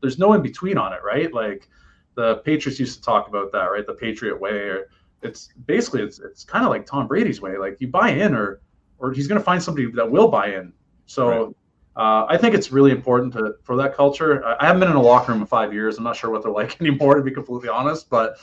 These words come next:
Speaker 1: uh, that was a big reason we were success-, very successful.
Speaker 2: Yeah, and it's such a common theme, and they always say success leaves clues, right? And it's, uh, you know, you look for those clues, and, and, and not only does it, like, clues to being successful, but, like, the backhand side of that is, is, like,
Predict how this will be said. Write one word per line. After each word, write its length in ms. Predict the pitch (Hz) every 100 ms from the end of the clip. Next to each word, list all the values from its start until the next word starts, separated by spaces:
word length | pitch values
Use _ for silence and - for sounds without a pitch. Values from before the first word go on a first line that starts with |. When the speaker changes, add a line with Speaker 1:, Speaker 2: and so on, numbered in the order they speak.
| - _ _
Speaker 1:
uh, 380 | 113 107 104 104 - _ _
that 120 | 123
was 140 | 131 123
a 40 |
big 200 | 110 107
reason 260 | 107 101 104
we 80 |
were 80 | 101
success-, 480 | - 104 - - 92 _ _
very 180 | 110 101
successful. 600 | 98 - 98 92 95 90 _ _ -
Speaker 2:
Yeah, 220 | 87 73 _ -
and 100 | 104
it's 100 | 101
such 160 | 143
a 40 | 156
common 380 | 135 120 107 90
theme, 280 | 104 101
and 100 | 95
they 100 | 95
always 260 | 101 98 90
say 160 | 104 95
success 440 | 92 - 98 -
leaves 240 | 98 85
clues, 380 | - 101 101 90
right? 260 | 87 95 -
And 160 | 85
it's, 340 | 85 87 - 104
uh, 300 | 92 87 82 _ _ _ _ _ _ _ _ _ _
you 100 | -
know, 80 | 110
you 120 | 107
look 160 | 113 127
for 100 | 131
those 220 | 117 101
clues, 420 | - 117 123 117
and, 120 | 101 95
and, 220 | 95 - _
and 200 | 113 113 -
not 160 | 147 202
only 140 | 220
does 160 | 180 139
it, 120 | 127
like, 180 | 120 -
clues 340 | 127 135 123
to 80 | 113
being 300 | 95 117 113
successful, 1080 | 104 - 107 - 117 104 - - 156 147 113
but, 120 | 101
like, 220 | 117 117
the 80 | 117
backhand 640 | 92 127 160 - 135 113
side 340 | - 113 117 127
of 80 | 104
that 240 | 101 95
is, 300 | 98 98 90
is, 200 | 95 98
like, 280 | 104 92